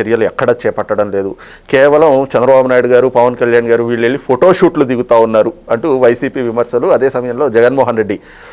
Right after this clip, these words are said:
తుఫాను తీరం దాటిన తర్వాత యలహంక నుంచి ర-, ఆ, తాడేపల్లికి వచ్చారు. మళ్ళీ తుఫాను ఎంత వేగం అయితే ఉంటుందో ఆ తీరం దాటడం,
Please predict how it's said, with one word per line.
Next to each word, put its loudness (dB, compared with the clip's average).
తుఫాను 0
తీరం 0
దాటిన 0
తర్వాత 0
యలహంక 0
నుంచి -6
ర-, -2
ఆ, 0
తాడేపల్లికి -2
వచ్చారు. -2
మళ్ళీ 2
తుఫాను -2
ఎంత -2
వేగం 2
అయితే -2
ఉంటుందో 0
ఆ -2
తీరం -2
దాటడం, 0